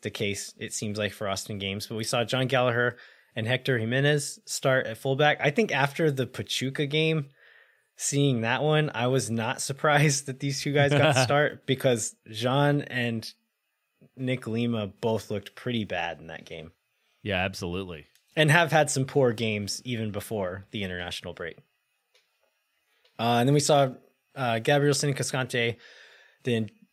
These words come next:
Speaker 1: Danny Pereira, Alex Ring, Driussi in the midfield, Fagundes, Urruti, and Wolf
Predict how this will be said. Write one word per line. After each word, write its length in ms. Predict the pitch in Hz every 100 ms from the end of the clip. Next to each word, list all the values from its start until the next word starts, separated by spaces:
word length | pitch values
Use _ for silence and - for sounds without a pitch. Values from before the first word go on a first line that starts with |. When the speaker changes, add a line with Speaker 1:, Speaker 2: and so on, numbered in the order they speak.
| -
Speaker 1:
Danny 220 | 151 147
Pereira, 460 | 147 147 143 143 -
Alex 340 | 143 143 -
Ring, 500 | 147 139 139 139 139
Driussi 720 | 135 135 123 - 135 127 127
in 120 | - 120
the 80 |
midfield, 640 | 120 139 139 143 143 143 139 -
Fagundes, 640 | 120 127 135 135 131 127
Urruti, 580 | 123 113 120 - 123 120
and 180 | 117 107
Wolf 480 | 107 110 107 - -